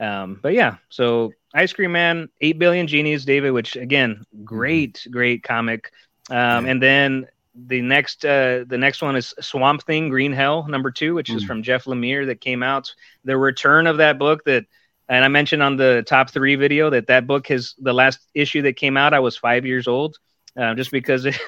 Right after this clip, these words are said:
Speaker 1: <laughs> it took forever to come back. It w-, wasn't that long, but it was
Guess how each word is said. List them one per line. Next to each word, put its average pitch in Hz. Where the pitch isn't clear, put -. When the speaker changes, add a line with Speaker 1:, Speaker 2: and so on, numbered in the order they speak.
Speaker 1:
<laughs> -
it 160
took 254
forever 196
to 190
come 180
back. 151
It 123
w-, 131
wasn't 180
that 180
long, 160
but 156
it 151
was 151